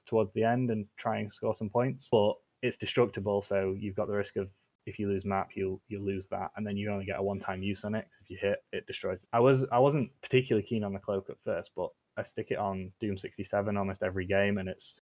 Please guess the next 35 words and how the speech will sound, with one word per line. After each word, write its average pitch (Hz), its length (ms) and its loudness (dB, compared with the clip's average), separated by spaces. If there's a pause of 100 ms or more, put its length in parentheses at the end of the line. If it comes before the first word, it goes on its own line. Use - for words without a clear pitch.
(140)
ridiculous. 110 680 2
<laughs> - 40 -20
Charge 110 340 6
Flurry 101 380 4
with 98 100 2
the 101 100 0
extra - 280 -6
sidestep 95 500 -6
and 98 100 -12
the 95 60 -8
T 98 260 -10
K, 95 360 -4 (200)
and 101 160 -10
then 95 320 -4 (640)
the 117 80 2
sidestep 120 420 4
lets 117 220 0
you 107 60 -4
get 110 100 2
off - 160 -4
the 107 40 -12
triple 110 360 -2
flurry 113 340 2
much 104 300 -6
more 104 180 -2
than 98 160 -4
you 95 140 -4
would 98 100 -2
have 95 100 -8
done 95 160 -6
before 104 640 0
on 107 280 -8
that - 200 -4
Doom. 120 320 -2 (800)
Um, 98 500 2